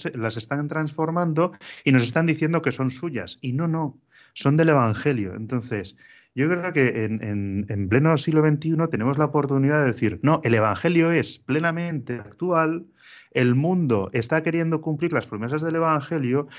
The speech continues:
y nosotros estamos pensando que el mundo ha ganado. Y no, resulta que están pensando con categorías judeocristianas sin decirlo. Por lo tanto, eh, de alguna manera,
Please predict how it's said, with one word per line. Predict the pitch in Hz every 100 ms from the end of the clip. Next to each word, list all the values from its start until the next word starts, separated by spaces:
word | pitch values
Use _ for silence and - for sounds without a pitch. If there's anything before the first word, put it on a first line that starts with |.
| - -
y | 180
nosotros | 180 - 170 170
estamos | 135 151 151
pensando | 156 151 147 156 160
que |
el | 117
mundo | 120 135
ha | 135
ganado. | 117 123 95 -
Y | 107
no, | 123 87 - _ - -
resulta | 110 160 139 117
que | 98
están | 95 143 160
pensando | 165 151 170 147 113
con | 110 104
categorías | 110 107 95 95 139 165 143 -
judeocristianas | 160 156 156 160 151 - 156 139 147 151 - - -
sin | 165 165
decirlo. | 127 - 113 92 80 - _ _ _ _ _ - - - - -
Por | 147
lo | 165 160
tanto, | 165 165 135 139 165 _ _ _ _ - -
eh, | 123 120 113 117 110 110 127
de |
alguna | 113 131 147
manera, | 151 147 151 147 151